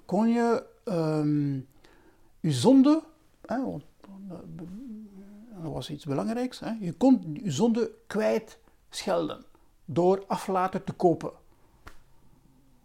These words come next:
Ja, mensen, waar zijn we mee bezig? Dat is, hè, als ik maar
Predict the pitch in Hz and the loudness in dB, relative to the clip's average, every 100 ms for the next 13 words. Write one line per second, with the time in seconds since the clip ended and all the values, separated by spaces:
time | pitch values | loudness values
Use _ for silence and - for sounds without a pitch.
0 | _ _ 135 214 240 170 - 175 202 170 | _ _ -2 0 0 -2 -4 -4 -4 -4
1 | 147 131 180 151 180 165 160 156 - 349 | -6 -8 -10 -8 -6 -4 -2 -2 -2 -2
2 | 214 143 - 190 208 - - 233 254 - | -4 -8 -4 -2 -2 -8 -8 -8 -8 -12
3 | - _ 165 - 302 247 220 240 233 | -20 _ -6 0 -2 0 0 2 0